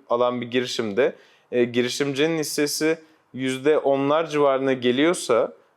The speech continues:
e, ve özellikle çok ortaklı bir yapıda bu daha da az da olabiliyor. Bazen daha da fazla olabiliyor. Girişimcinin bir süre sonra motivasyonu kayboluyor şirketi büyütmek için. Bu yatırımcının da istemediği bir konu.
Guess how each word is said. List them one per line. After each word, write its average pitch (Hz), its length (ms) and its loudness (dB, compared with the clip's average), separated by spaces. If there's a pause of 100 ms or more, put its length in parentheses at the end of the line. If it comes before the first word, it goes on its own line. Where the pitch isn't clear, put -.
e, 123 240 4
ve 135 200 4
özellikle 135 500 2
çok 156 260 0
ortaklı 165 540 0
bir 110 160 0
yapıda 127 540 2
bu 123 140 -2
daha 131 220 2
da 151 140 2
az 127 300 0
da 127 40 2
olabiliyor. 95 560 2
Bazen 110 400 2
daha 113 200 4
da 107 60 4
fazla 92 360 0
olabiliyor. 95 600 -2 (120)
Girişimcinin 175 600 0
bir 185 40 -4
süre 180 180 0
sonra 180 240 0
motivasyonu 170 720 0
kayboluyor 95 500 0
şirketi 92 460 -8
büyütmek 87 360 -10
için. 98 240 -12
Bu 127 100 0
yatırımcının 143 680 0
da 156 40 4
istemediği 120 640 -2
bir 87 80 -14
konu. 87 280 -6